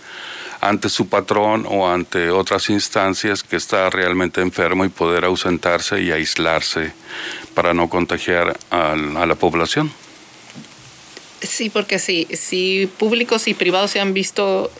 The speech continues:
Speaker 2: se han visto rebasados. ¿Y por cuál es la importancia, además de, de tener una prueba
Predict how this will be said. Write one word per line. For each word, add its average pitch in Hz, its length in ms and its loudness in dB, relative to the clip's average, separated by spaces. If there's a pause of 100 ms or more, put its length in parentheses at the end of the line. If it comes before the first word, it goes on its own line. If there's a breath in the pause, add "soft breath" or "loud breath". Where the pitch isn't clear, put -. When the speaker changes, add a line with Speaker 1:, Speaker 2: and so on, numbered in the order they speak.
Speaker 2:
se 208 240 -2
han 202 220 2
visto 202 260 0
rebasados. 196 640 0
¿Y 233 100 0
por 247 200 0
cuál 254 180 0
es 277 80 2
la 285 80 -2
importancia, 226 640 -2
además 202 320 0
de, 208 360 0
de 180 140 0
tener 180 340 -2
una 196 180 0
prueba 185 500 0